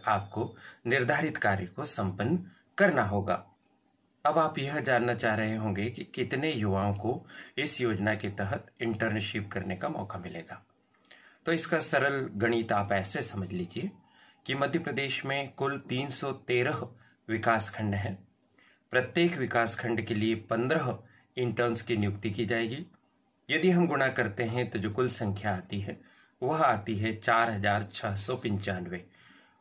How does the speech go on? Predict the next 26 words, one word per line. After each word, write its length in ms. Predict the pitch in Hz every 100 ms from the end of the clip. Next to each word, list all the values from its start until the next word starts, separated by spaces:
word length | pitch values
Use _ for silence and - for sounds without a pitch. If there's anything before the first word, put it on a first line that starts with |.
| _
फ़ोर 240 | - 165 165
थाउजेंड 440 | 131 110 98 101 - - -
सिक्स 360 | - 156 -
हंड्रेड 440 | 120 98 95 98 - -
एंड 160 | 117
नाइंटी 380 | 117 110 120 135
फ़ाइव 340 | 123 131 139 - -
इंटर्न्स 480 | 120 101 98 95 95 - _ _ _ -
पूरे 160 | 147 156
मध्य 220 | 123 113
प्रदेश 440 | 107 107 110 104 110
में 60 |
नियुक्त 280 | 101 95 -
होंगे। 340 | 113 160 101 90 - - - _
है 140 | - 151
ना 100 | 185
बहुत 220 | 156 151
बड़ी 180 | 139 147
संख्या? 440 | - 143 127 147 - - _ _ _ - - -
तो 60 |
अब 180 | 165 160
आप 300 | 160 139 139
अपने 260 | 123 120 123
जिले 300 | 113 110 117
के 100 | 123
अनुसार 520 | 113 110 117 113 -